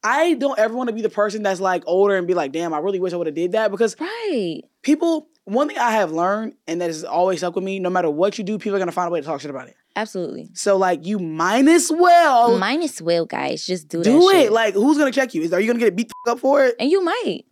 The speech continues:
Speaker 2: But
Speaker 1: Ain't nobody
Speaker 2: like,
Speaker 1: touching me.
Speaker 2: uh,
Speaker 1: Okay. I also heard that your dream producer collab is Pharrell Williams.
Speaker 2: That is my dream producer collab. I just love Pharrell.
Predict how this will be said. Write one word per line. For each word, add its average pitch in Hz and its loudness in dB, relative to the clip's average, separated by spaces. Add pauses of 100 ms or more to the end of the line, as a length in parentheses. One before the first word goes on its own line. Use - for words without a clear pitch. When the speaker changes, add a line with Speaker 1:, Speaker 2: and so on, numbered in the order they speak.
(680)
Speaker 2:
But 240 -4
Speaker 1:
Ain't 466 0 (800)
nobody 262 2
Speaker 2:
like, 277 4
Speaker 1:
touching 202 0
me. 185 -6 (300)
Speaker 2:
uh, 202 -6 (960)
Speaker 1:
Okay. 208 -6 (360)
I - -2
also 247 -2
heard 226 0
that 196 -6
your 190 0
dream 190 -8
producer 190 -6
collab 151 -4
is 139 -8
Pharrell 156 -6
Williams. 143 -8 (200)
Speaker 2:
That 320 -4
is 233 -2
my 196 -4
dream 180 -8
producer 175 -8
collab. 151 -10
I 247 -4
just 285 -8
love 185 -4
Pharrell. 180 -4